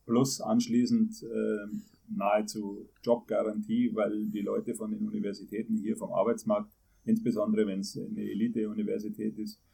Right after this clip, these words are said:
ähm, dann, dann werden die Leute hier aufgesogen. Ja, also es ist ein, so ein unschätzbarer Vorteil, den man hier,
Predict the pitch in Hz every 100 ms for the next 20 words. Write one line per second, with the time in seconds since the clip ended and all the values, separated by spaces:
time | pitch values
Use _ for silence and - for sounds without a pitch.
0 | _ _ 101 101 95 98 98 98 98 95
1 | 98 104 104 104 110 98 101 131 120 107
2 | 92 - - - - - 98 - 101 117
3 | 110 107 104 107 - - 123 135 123 113
4 | 131 - 113 110 104 117 123 - 95 85
5 | 95 95 98 98 98 110 110